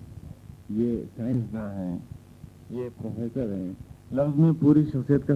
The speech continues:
سراپا کھنچ جاتا ہے آدمی کا۔ قرآن کریم نے حضور کو سمجھانے کے لیے، حضور کی شخصیت کو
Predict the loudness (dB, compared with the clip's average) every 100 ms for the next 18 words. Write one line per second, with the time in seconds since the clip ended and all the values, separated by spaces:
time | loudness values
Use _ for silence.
0 | 2 2 4 2 2 0 0 -2 -6 -10
1 | -4 0 4 4 2 0 -16 -18 -20 -20
2 | -20 -18 -18 -18 -18 -18 -20 -20 -18 -20
3 | -20 -6 10 12 12 12 12 12 12 12
4 | 12 12 8 8 8 8 8 6 6 8
5 | 10 8 8 8 6 2 0 0 2